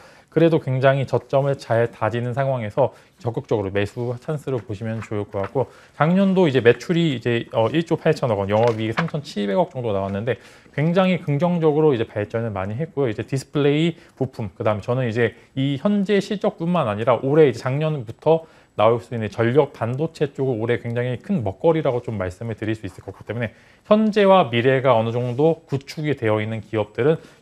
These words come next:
이런 저점에서 적극적으로 매수가 가능한 구간이라고 좀 말씀을 드릴 수 있어요. 지금 보시면은 주가도 옆으로 잘 누르고 있습니다. 즉, 그 급락과 급등을 반복하는 기업이 아니라 바닥에서 어느 정도 지수 바닥이 잡혔을 때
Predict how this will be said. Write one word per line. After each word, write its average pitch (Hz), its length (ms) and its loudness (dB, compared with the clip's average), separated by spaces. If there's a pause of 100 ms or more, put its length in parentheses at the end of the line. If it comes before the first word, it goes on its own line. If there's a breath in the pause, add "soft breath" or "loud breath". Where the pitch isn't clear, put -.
이런 120 140 2
저점에서 117 640 -4
적극적으로 107 640 -4
매수가 104 460 -6
가능한 113 480 -8
구간이라고 107 560 -6
좀 110 160 -10
말씀을 110 420 -6 (340 soft breath)
드릴 120 200 -4
수 123 100 -10
있어요. 117 240 -2
지금 151 300 0
보시면은 156 420 0 (260 loud breath)
주가도 190 400 4
옆으로 180 280 2
잘 156 380 2
누르고 156 360 0
있습니다. 113 320 -4
즉, - 180 -4
그 131 240 -4
급락과 175 560 2
급등을 - 400 -2
반복하는 127 580 -4
기업이 113 280 -2
아니라 107 360 -2 (280 soft breath)
바닥에서 151 560 4
어느 127 140 2
정도 127 180 -4
지수 139 460 -6
바닥이 117 280 0
잡혔을 - 560 -4
때 101 120 -4